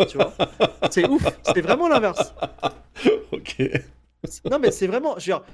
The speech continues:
Speaker 1: le scénario est cohérent, il y a des personnages féminins intéressants,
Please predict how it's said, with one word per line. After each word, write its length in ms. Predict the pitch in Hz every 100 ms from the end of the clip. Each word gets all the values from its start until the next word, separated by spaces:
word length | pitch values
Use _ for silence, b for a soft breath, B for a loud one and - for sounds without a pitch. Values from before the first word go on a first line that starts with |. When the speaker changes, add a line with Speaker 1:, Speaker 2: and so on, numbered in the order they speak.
| b -
Speaker 1:
le 180 | 175
scénario 500 | 190 254 233 208 208 156
est 140 | -
cohérent, 560 | - 208 190 196 240 -
il 40 |
y 20 | 151
a 40 |
des 120 | 156
personnages 480 | 175 156 190 185 170
féminins 560 | - 165 165 160 143 - -
intéressants, 800 | 233 220 214 190 185 - 208 214